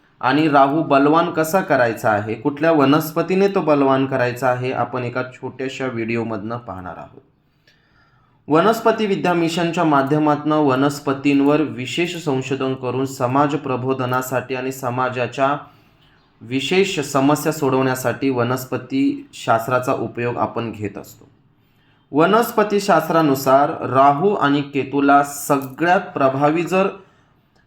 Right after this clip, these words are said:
अधिक बलवान करण्यासाठी जर कुठली वनस्पती असेल तर ती आहे मोहसुपारी.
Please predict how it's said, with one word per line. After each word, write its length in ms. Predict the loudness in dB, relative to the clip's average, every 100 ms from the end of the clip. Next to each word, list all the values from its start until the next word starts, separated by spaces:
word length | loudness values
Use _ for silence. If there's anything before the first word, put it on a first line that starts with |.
| _ 2
अधिक 440 | 2 2 0 0
बलवान 600 | 2 4 4 6 4 4
करण्यासाठी 800 | 2 2 2 0 0 -2 0 0
जर 180 | 0 0
कुठली 380 | -2 -6 0 2
वनस्पती 680 | 4 2 0 -2 -2 0
असेल 380 | 0 0 -2 -2
तर 40 | -4
ती 240 | 0 2
आहे 340 | 2 0 -2
मोहसुपारी. 880 | -2 -2 -4 -4 -8 -12 -14 -14 -14